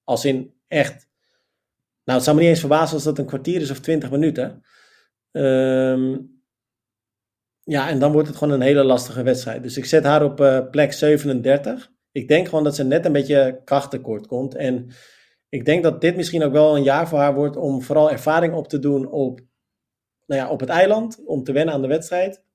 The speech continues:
En wellicht wat je dan volgend jaar of het jaar daarna nog, eh, zou kunnen doen op, eh, op Kona. Dus plek zevenendertig. En dan Marlene de Boer en Lotte Wilms. Ik heb echt, Hans, geen idee wie van die twee het beste gaat zijn. Ik denk dat ze allebei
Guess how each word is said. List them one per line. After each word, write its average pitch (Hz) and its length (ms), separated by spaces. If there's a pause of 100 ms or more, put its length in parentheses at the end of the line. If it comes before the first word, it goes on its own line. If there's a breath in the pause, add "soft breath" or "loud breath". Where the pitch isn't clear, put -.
(540)
En 139 180
wellicht 147 300
wat 143 140
je 143 60
dan 131 140
volgend 156 280
jaar 151 160
of 131 60
het 123 100
jaar 135 160
daarna 131 280
nog, 143 260
eh, 135 140
zou 123 200
kunnen 131 260
doen 131 220
op, 120 280
eh, 117 160
op - 160
Kona. 180 460 (480 soft breath)
Dus 127 200
plek 147 200
zevenendertig. 147 800 (1000 soft breath)
En 165 160
dan 160 100
Marlene 196 420
de 208 80
Boer 214 220
en 196 80
Lotte 180 240
Wilms. 143 300
Ik 143 80
heb 170 260 (100)
echt, 208 420 (460)
Hans, 175 720
geen 180 420
idee 156 340
wie 165 180
van 170 140
die 147 100
twee 143 560
het 139 140
beste 165 280
gaat 170 180
zijn. 185 420
Ik 139 180
denk 160 220
dat 160 120
ze - 200
allebei 156 760